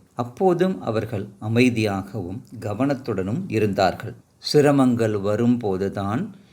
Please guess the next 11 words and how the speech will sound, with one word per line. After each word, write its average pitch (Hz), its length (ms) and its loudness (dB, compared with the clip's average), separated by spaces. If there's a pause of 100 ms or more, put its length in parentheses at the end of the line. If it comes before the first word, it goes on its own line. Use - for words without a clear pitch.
(280)
செம்மையும் 143 600 2
வரும்" 104 440 2 (120)
என்பது 98 380 -2
போல், 127 300 -2 (680)
ஜெமிமா 147 560 2
என்ற 98 420 0 (180)
வீராங்கனை 117 720 2 (260)
எல்லா 156 420 6 (240)
ஆட்டங்களிலும் 110 720 0 (220)
வென்று 131 340 2
வந்த 101 460 -2